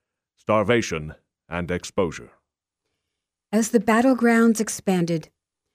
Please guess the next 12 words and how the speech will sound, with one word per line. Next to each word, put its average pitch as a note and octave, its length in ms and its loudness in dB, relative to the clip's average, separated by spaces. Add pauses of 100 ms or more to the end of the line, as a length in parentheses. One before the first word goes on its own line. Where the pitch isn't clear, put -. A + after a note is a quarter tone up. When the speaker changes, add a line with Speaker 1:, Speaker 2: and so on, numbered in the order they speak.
(200)
Speaker 2:
even C4 280 4
before C#4 420 0
the G#3+ 120 2
United F#3 420 0
States - 500 -4
entered F#3 320 -4
the D#3+ 120 -12
war, D#3 420 -6 (640)
every B3+ 340 2
major G#3+ 460 2
military G#3 680 -2
campaign F3 760 -6